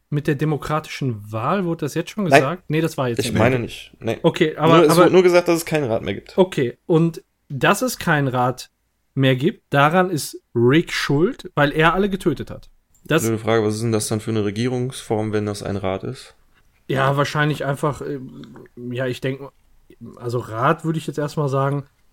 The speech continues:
Speaker 1: klingt so wie so ein Tisch, wo Minister sitzen, weißt du?
Speaker 2: Ja.
Speaker 1: So.
Speaker 2: Kann ja theoretisch auch demokratisch gewählt sein, ne?
Speaker 1: Rein theoretisch
Speaker 2: Aber
Speaker 1: schon,
Speaker 2: war's
Speaker 1: aber
Speaker 2: wahrscheinlich nicht.
Speaker 1: nee, war's nicht.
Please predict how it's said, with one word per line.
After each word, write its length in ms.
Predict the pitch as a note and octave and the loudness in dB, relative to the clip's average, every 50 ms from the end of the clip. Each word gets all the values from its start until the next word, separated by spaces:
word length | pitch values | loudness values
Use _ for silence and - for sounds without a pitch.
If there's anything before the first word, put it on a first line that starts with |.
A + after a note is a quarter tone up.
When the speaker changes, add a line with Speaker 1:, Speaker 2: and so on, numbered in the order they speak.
| _ _ _ - | _ _ _ -4
Speaker 1:
klingt 320 | - D#3 D3+ D3+ B2 - | 0 2 2 2 0 2
so 260 | - C3+ C#3 D#3+ C#3+ | 2 4 4 4 2
wie 120 | D3 D3 C3+ | 0 0 2
so 140 | C3 C#3 | 4 4
ein 200 | C3 C3+ C3 B2 - - | 4 4 2 0 -2 -2
Tisch, 300 | - E3 D#3+ - - D#3+ | 0 0 0 0 0 0
wo 80 | D3+ | 2
Minister 460 | D3 C#3+ C#3 D#3 F#3 - - D3+ A#2+ | 4 4 4 2 0 0 2 2 2
sitzen, 320 | A2 A2+ G#2 - - A2+ G#2 | 2 0 -6 -8 -8 -8 -6
weißt 300 | G2+ G2 G#2+ - - - | -6 -6 -8 -8 -8 -8
du? 100 | D#3+ D#3+ - _ _ _ _ _ _ _ _ | -8 -10 -10 _ _ _ _ _ _ _ _
Speaker 2:
Ja. 320 | - A2+ A2 G#2+ G#2+ G#2 G2+ - - - | -2 2 4 4 4 2 -2 -8 -14 -10
Speaker 1:
So. 420 | B2 A#2+ B2 A#2 A2+ A2 G#2 G#2 - _ - - | -4 -2 0 0 0 -2 -6 -8 -12 _ -6 -2
Speaker 2:
Kann 120 | A#2 A2+ | 2 4
ja 140 | A2+ G#2+ A2 | 4 4 2
theoretisch 360 | - - A#2 A2 A2 G#2 A2+ | 2 2 4 4 4 4 4
auch 240 | G#2 A#2 B2+ B2+ - - | 6 6 6 6 4 -6
demokratisch 760 | - _ - A2 G#2 G2+ G2 - - G#2 G2+ G2 - G2 - | -18 _ -6 -4 -4 -4 -6 -2 -2 -2 -2 -2 -4 -10 -8
gewählt 340 | - G2 F#2 G#2 G2+ G2+ - | -10 -6 -4 -4 -4 -4 -6
sein, 280 | - G#2 G2+ G2+ G2 G2 | -6 -8 -8 -8 -10 -10
ne? 260 | G#2+ B2 C3+ B2+ B2 | -12 -10 -10 -6 -4
Speaker 1:
Rein 160 | B2+ C3 C3+ | -2 -2 0
theoretisch 360 | C#3 C#3+ C#3 D3 C3+ G#2+ G#2 G#2+ | 0 2 2 2 2 4 4 6
Speaker 2:
Aber 80 | D3+ | 6
Speaker 1:
schon, 160 | D3+ D3 C3+ | 6 6 6
Speaker 2:
war's 180 | A2+ A2 A#2 A#2 | 6 6 6 6
Speaker 1:
aber 120 | B2 A#2+ | 6 4
Speaker 2:
wahrscheinlich 500 | A2 - - A#2 G#2 G2 F#2 F2+ F2 - | 4 4 4 4 2 2 0 -4 -4 -6
nicht. 200 | B2 - A#2 A#2+ B2 | -4 0 0 2 2
Speaker 1:
nee, 160 | B2+ B2+ B2 A2+ A#2 - _ _ _ | 4 2 2 0 -2 -14 _ _ _
war's 320 | - - A2+ A#2+ A#2 - - | -6 -4 -4 -4 -4 -6 -6
nicht. 180 | A#2 G#2 - | -8 -8 -8